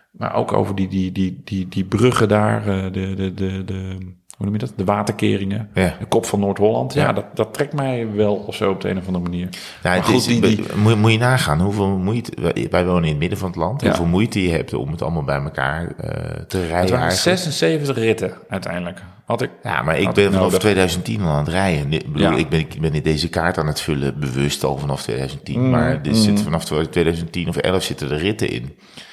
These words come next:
Speaker 1: Dat klopt, ja.
Speaker 2: En, en dan wonen we in het midden van het land, moet je nagaan. Als je, als je dus in Zeeuws-Vlaanderen of in Zuid-Limburg woont of in, in, eh,
Speaker 1: Ja, dan is het
Speaker 2: Noord-Groningen,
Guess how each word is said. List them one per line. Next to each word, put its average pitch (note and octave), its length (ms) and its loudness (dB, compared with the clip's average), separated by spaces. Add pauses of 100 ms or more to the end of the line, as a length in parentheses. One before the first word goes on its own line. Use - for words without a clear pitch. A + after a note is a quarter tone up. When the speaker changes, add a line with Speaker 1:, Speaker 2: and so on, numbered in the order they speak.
(120)
Speaker 1:
Dat A2 120 -4
klopt, F#2 260 -2
ja. G#2 80 -2
Speaker 2:
En, G2 140 -2
en F2 120 -2
dan F2 140 2
wonen F#2 180 4
we E2+ 60 4
in E2 60 6
het D#2+ 80 0
midden G#2 180 2
van D#2+ 80 0
het F#2 80 -2
land, F2 120 2
moet D#2+ 100 4
je E2+ 40 4
nagaan. F#2+ 260 2
Als C#2+ 120 -2
je, - 80 -6 (120)
als D#2+ 120 0
je E2 120 -2
dus E2 160 -2
in D#2 160 0
Zeeuws-Vlaanderen D#2 640 -2
of C#2 120 -2
in C#2+ 80 -4
Zuid-Limburg D2 540 0
woont D2+ 300 -2
of D#2 80 -6
in, C#2+ 160 -4
in, - 0 -
eh, C#2 100 -4
Speaker 1:
Ja, A#1 80 -6
dan C#2 180 -6
is C#2 60 -6
het C#2+ 100 -6
Speaker 2:
Noord-Groningen, D#2+ 540 2